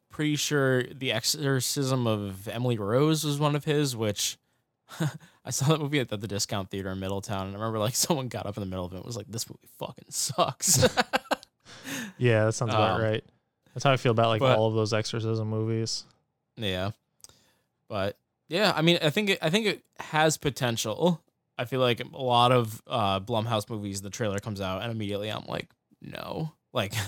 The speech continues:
Speaker 1: <laughs> the last few years, it's like Fantasy Island and, uh,
Speaker 2: Ugh.
Speaker 1: like, Truth or Dare and all this shit. I'm like, "No, thank you. I will pass." That's a hard pass for me. Um,
Speaker 2: Yeah.
Speaker 1: so, yeah, I'm, I'm interested, but, uh,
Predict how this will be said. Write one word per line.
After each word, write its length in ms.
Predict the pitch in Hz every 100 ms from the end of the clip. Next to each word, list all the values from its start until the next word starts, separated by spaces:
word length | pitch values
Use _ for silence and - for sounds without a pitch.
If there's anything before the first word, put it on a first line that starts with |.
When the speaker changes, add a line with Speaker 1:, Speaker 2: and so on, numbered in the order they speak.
| - _ _
Speaker 1:
<laughs> 460 | _ _ _ _ _
the 80 | 113
last 280 | 101 101 -
few 120 | 117
years, 280 | 92 95 95
it's 140 | 95
like 140 | 90 -
Fantasy 480 | 160 160 135 156
Island 380 | 135 143 135 110
and, 300 | 101 101 107 - _ _ _ _ _ -
uh, 220 | 92 90
Speaker 2:
Ugh. 120 | 107 135
Speaker 1:
like, 100 | 120 _
Truth 240 | - 190 165
or 80 | 151
Dare 300 | 139 151 151
and 100 | 143
all 100 | 131
this 140 | 123
shit. 220 | 123 139 123
I'm 100 | 120
like, 180 | - -
"No, 340 | - - 82
thank 280 | - - -
you. 280 | 151 170 185
I 100 | -
will 160 | - -
pass." 640 | - 104 - 160 - - - _
That's 160 | -
a 40 | -
hard 300 | 113 104 104
pass 280 | 107 101
for 100 | -
me. 260 | 131 143 165 - _ _ _
Um, 420 | 117 110 107 104 104
Speaker 2:
Yeah. 160 | 107 104 _ _
Speaker 1:
so, 140 | 160
yeah, 260 | 196 180 - _
I'm, 260 | 139 160 147
I'm 160 | - 185
interested, 580 | 165 139 113 107 98 101
but, 320 | 113 98 98 _ _ _ _ _ _ _
uh, 400 | 117 92 92 95